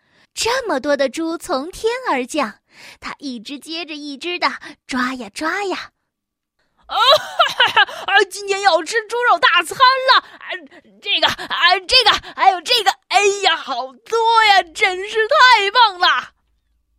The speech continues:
Speaker 1: 大野狼把所有的猪通通抓回了家，然后，
Speaker 2: “接下来的时间，我要正式开吃啦！”
Speaker 1: 正当大野狼准备大吃一顿的时候，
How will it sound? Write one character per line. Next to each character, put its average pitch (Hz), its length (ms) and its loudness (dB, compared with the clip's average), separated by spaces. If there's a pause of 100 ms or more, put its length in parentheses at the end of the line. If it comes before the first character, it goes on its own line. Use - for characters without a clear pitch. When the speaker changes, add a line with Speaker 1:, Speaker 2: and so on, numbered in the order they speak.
(220)
Speaker 1:
大 339 180 -4
野 269 180 -6
狼 254 280 -6
把 285 160 -8
所 269 360 -8
有 381 180 -4
的 226 140 -6
猪 294 280 -6 (260)
通 403 360 -8
通 427 320 -8
抓 330 240 -6
回 262 220 -6
了 254 120 -8
家， 277 300 -10 (520)
然 269 240 -10
后， - 200 -14 (1000)
Speaker 2:
“接 254 260 0
下 247 120 -6
来 202 140 -2
的 269 140 -4
时 247 220 -10
间， 339 420 0
我 196 180 -14
要 214 200 -4
正 294 400 -2
式 277 300 -6
开 370 380 2
吃 392 140 -8 (300)
啦！” 311 260 2 (880)
Speaker 1:
正 339 360 -6
当 311 220 -4
大 311 180 -6
野 220 180 -8
狼 214 320 -6 (300)
准 254 240 -8
备 285 160 -4
大 339 240 -8
吃 - 280 -8 (120)
一 302 100 -4
顿 277 220 -4
的 247 80 -4
时 240 240 -8
候， 262 160 -10